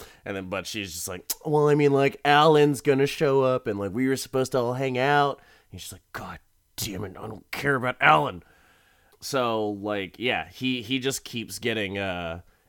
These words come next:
angrier and angrier. So most of the, most of the same sort of stuff happens. Uh, they're, they're hanging out, they're, like, playing cards, talking about high school and stuff. And then I guess this kinda, I guess this kinda explains why in the morning,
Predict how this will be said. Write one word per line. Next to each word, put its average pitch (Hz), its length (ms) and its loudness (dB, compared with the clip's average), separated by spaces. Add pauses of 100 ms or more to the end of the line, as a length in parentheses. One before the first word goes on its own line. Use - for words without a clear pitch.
(120)
angrier 110 540 0
and 101 100 -4
angrier. 90 760 -6 (260)
So 107 420 -4
most 117 320 -2
of 139 80 0
the, 123 140 0
most 127 260 -2
of 147 60 -6
the 123 40 -6
same 117 380 -2
sort 110 380 -4
of 98 80 -8
stuff 95 340 -4
happens. 92 840 -6
Uh, 90 300 -6
they're, 90 280 -6
they're 95 160 -6
hanging 98 280 -4
out, 92 200 -4
they're, 92 120 -6
like, 90 200 -8
playing 95 300 -4
cards, 92 420 -6
talking 87 240 -8
about 92 180 -4
high 90 160 -6
school 87 300 -8
and 85 100 -12
stuff. 85 300 -8 (500)
And 104 240 -4
then 101 480 -4 (520)
I 120 120 -2
guess 156 280 0
this 139 280 -4
kinda, 127 600 -2
I 117 80 -6
guess 170 200 -4
this 170 180 -8
kinda 123 460 -4
explains 101 1000 -6
why 90 400 -2
in 95 340 -4
the 92 80 -6
morning, 90 580 -6